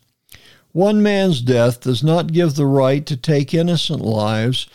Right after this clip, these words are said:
and destroy businesses that had nothing to do with the actions of one bad officer.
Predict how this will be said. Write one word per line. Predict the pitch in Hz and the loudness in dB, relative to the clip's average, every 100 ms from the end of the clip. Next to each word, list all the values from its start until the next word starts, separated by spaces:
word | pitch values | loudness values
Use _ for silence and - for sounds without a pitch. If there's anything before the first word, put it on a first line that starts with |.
| - - - - | -20 -20 -16 -2
and | 165 160 | 2 2
destroy | 147 - 208 214 202 | 2 0 0 2 2
businesses | 160 196 170 135 123 - 123 135 131 | 2 2 2 0 0 0 0 0 0
that | 135 | 0
had | 127 156 151 | 2 0 0
nothing | 175 196 190 180 | 0 0 -2 -4
to | 160 | -2
do | 139 127 135 139 | -2 0 2 2
with | 131 120 | 0 -2
the | 127 - | -4 -2
actions | 127 131 - - 139 139 - - - - | -2 -2 -2 -4 -2 -4 -6 -18 -20 -6
of | 135 123 | -2 0
one | 131 156 160 165 147 | 0 2 4 4 2
bad | 135 131 127 | 2 2 2
officer. | 113 107 107 - - - 135 123 | 0 0 -4 -8 -8 -8 -10 -14